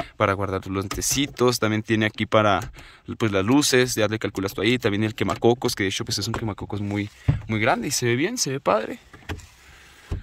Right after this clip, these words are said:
Como te digo, detalles de costuras en los asientos, consola central, pues, mm, con buena, con buena intensidad. Lo que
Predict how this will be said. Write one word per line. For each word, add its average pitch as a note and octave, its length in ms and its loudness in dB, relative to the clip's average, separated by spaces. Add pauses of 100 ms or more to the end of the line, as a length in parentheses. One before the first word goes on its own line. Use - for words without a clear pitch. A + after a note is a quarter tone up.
(880)
Como A#2 160 4
te G#2 140 0
digo, D#3+ 400 4 (880)
detalles B2+ 500 4
de C3+ 100 4
costuras B2+ 600 2
en A2 120 0
los G#2+ 160 -2
asientos, C3+ 680 2 (360)
consola A#2+ 380 6
central, A#2 520 2 (160)
pues, - 460 -4
mm, G#2 340 -4 (440)
con C3+ 400 0
buena, A#2+ 500 6 (680)
con C3+ 160 8
buena C#3+ 400 10
intensidad. B2+ 400 4
Lo D3+ 160 4
que D3 340 4